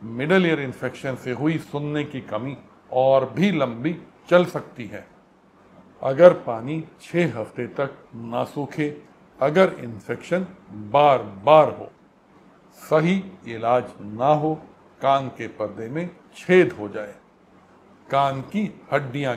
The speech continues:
गल जाएं या कान की नस को नुकसान हो जाए। कान के पर्दे के छोटे छेद को तो chemical cautery से बंद किया जा सकता है। इसमें ईएनटी surgeon छेद के किनारे पर दवा लगा देते हैं,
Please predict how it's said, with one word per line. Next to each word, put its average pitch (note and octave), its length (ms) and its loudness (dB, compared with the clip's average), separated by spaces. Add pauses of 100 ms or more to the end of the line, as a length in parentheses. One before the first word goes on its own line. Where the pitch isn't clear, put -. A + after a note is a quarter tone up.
(140)
गल C#3 200 0
जाएं E3 260 4 (420)
या D#3 340 4
कान A#2+ 320 -4
की A#2+ 220 -16
नस A2 240 -10
को F#3+ 120 -6 (360)
नुकसान A#2+ 720 0
हो G#2 80 -16
जाए। - 220 -20 (1120)
कान E3+ 300 4
के C#3+ 180 -4
पर्दे A#2 400 -6
के C#3+ 180 -10
छोटे C3+ 500 2
छेद B2 320 -6
को - 180 -12
तो D#3+ 160 -4 (180)
chemical D#3+ 400 0
cautery A#2 460 -4
से B2 200 -10
बंद D3+ 300 0 (360)
किया F#3+ 180 8
जा A#2 200 0
सकता - 380 0
है। C3 160 -6 (920)
इसमें D3 380 -4 (200)
ईएनटी B2+ 460 -8
surgeon B2 520 0 (260)
छेद E3 400 -2
के C#3+ 140 -4
किनारे A#2 500 -4
पर F3+ 160 -4 (340)
दवा D3 260 10
लगा A2 300 0
देते D3+ 300 -2
हैं, G3+ 340 0